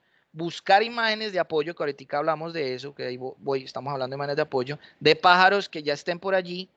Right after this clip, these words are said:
o ir a tomar unos pájaros, ir a tomar imágenes de pajaritos, de animales, porque, pues, entienden otra cosa,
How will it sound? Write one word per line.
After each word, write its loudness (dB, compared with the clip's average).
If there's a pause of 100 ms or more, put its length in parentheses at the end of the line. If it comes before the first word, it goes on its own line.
(500)
o 10
ir 6
a 8
tomar 2
unos -6
pájaros, 2
ir -4
a -2
tomar -6
imágenes -6
de 0
pajaritos, 0 (120)
de -2
animales, 0
porque, -18
pues, -20 (260)
entienden -4
otra -2
cosa, 0